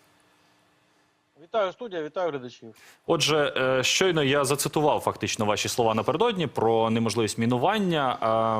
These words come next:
Speaker 2: е, росіянами Чорного моря. Розкажіть, будь ласка, докладніше.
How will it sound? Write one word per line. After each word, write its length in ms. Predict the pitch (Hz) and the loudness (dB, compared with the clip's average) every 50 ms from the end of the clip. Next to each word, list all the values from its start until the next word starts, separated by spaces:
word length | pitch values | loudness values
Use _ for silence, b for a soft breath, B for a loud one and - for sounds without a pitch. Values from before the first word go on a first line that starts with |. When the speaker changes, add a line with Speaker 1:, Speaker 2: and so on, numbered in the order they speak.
| 107 107 107 101 - | -2 -2 -4 -4 -4
Speaker 2:
е, 60 | 120 | -4
росіянами 480 | 120 113 - 131 123 117 113 110 107 104 | -4 -2 0 0 0 0 0 -2 -2 -2
Чорного 320 | - 120 113 107 117 113 | -2 -4 -2 -2 -2 -2
моря. 300 | 110 113 110 104 107 107 | 0 0 0 0 0 0
Розкажіть, 360 | 123 - - 156 147 202 196 | 0 -2 -2 -2 -4 -4 -4
будь 160 | 196 185 - | -4 -4 -2
ласка, 400 | 165 165 156 147 - - - 139 | 0 0 0 0 -4 -4 -4 -4
докладніше. 840 | 117 107 123 143 143 - 127 107 87 78 87 - - - - 110 | -2 0 -2 -4 0 2 2 2 2 -2 -4 -6 -8 -6 -8 -8